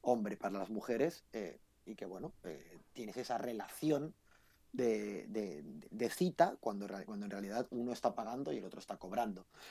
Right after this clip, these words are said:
Pero se oculta esto. Entonces, toda esta zona de Kabukicho, que son estos bares de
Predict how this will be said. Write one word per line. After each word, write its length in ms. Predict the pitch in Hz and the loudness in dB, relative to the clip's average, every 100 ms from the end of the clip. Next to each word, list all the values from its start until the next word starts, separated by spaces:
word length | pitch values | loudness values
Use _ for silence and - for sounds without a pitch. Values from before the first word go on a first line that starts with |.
| - - | -16 2
Pero 200 | - 143 | 6 8
se 140 | - 123 | 8 6
oculta 520 | 110 156 107 - - | 6 6 6 2 -8
esto. 380 | 95 - 82 78 - - | -10 -8 -8 -10 -14 0
Entonces, 460 | - 175 - - - | 6 6 6 0 2
toda 240 | 233 277 | 4 6
esta 180 | 269 - | 4 4
zona 200 | 151 147 | 4 2
de 80 | 117 | 2
Kabukicho, 560 | 107 101 101 143 - 113 | 0 -2 -2 -4 -2 -4
que 80 | |
son 180 | - 117 | -2 -4
estos 260 | 117 95 90 | -4 -6 -4
bares 260 | 110 107 | -2 -2
de 80 | 98 | -6